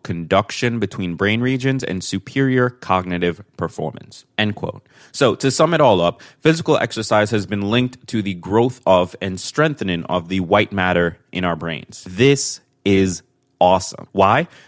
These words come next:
Well, because back in episode four of Tiny Leaps, the episode was titled Why Meditation Can Save Your Brain, we learned that there were two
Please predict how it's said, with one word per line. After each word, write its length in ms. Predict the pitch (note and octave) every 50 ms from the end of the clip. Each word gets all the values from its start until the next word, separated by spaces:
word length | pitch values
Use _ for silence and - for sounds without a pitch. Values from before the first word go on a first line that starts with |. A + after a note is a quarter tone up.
| _ -
Well, 300 | B2+ C#3 C3+ - - -
because 300 | A#2 D3 D3 - D#3+ C3+
back 240 | - D3+ D3 E3+ -
in 80 | G3 F#3+
episode 460 | - D#3 C#3+ E3 D3 - D3+ C3+ -
four 340 | - - - B2 B2+ B2+ A#2+
of 200 | - G2+ G#2 -
Tiny 340 | - A2 G#2+ A2 G#2+ A2 G#2
Leaps, 340 | F#2 F2 E2 F2+ - - - - - _ _ -
the 120 | A2+ B2
episode 240 | D3 C#3+ - E3 D3
was 140 | C3 A#2+ -
titled 380 | - - B2+ A#2+ A2+ A2+ G#2+ G#2+
Why 320 | G2 F#2 G2 G#2 G#2+ A2
Meditation 640 | G2+ G2+ G2+ G2+ F#2+ - - F#2+ F#2 - - F#2 E2+
Can 160 | - F#2 E2+
Save 240 | - - F2+ F2+ D#2+
Your 100 | E2+ D#2
Brain, 400 | D2+ B2 C#3 B2 F#2 F2+ F#2 - - - - _ _
we 120 | A#2+ C#3+
learned 340 | D#3 D3+ C#3+ C#3+ D3 C#3 C3+
that 160 | C3 A2+ -
there 160 | - B2 A2+ G#2+
were 240 | G#2+ G#2+ G#2 G#2 - _
two 560 | - - - - F3 F3 E3+ E3+ E3+ E3 -